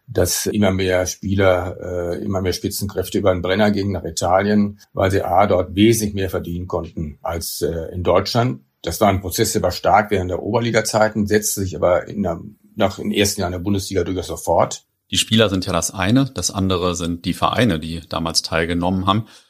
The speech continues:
Speaker 2: Wie wurden denn überhaupt die Bundesligamannschaften ermittelt? Es gab ja sechzehn Plätze, aber viel mehr Vereine, die mitspielen wollten.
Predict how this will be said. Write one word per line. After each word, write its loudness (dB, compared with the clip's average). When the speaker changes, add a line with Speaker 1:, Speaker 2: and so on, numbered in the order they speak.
Speaker 2:
Wie 2
wurden 6
denn 4
überhaupt 2
die -2
Bundesligamannschaften 2
ermittelt? 0
Es -10
gab -2
ja -2
sechzehn -2
Plätze, -2
aber 0
viel -2
mehr 4
Vereine, 0
die -8
mitspielen -6
wollten. -2